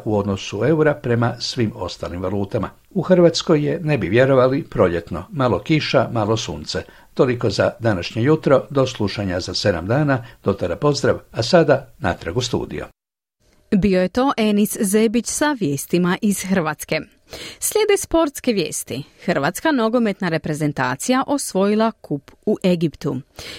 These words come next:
Speaker 2: Hrvatski nogometni savez za derbije prve lige odredio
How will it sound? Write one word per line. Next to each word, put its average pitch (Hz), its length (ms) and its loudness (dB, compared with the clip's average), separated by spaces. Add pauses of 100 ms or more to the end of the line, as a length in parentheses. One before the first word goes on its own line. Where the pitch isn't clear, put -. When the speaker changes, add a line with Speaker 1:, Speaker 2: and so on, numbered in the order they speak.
(120)
Speaker 2:
Hrvatski 156 420 0
nogometni 156 500 0
savez 190 540 0
za 196 240 2
derbije 254 600 2
prve 196 360 0
lige 226 460 2
odredio 247 600 2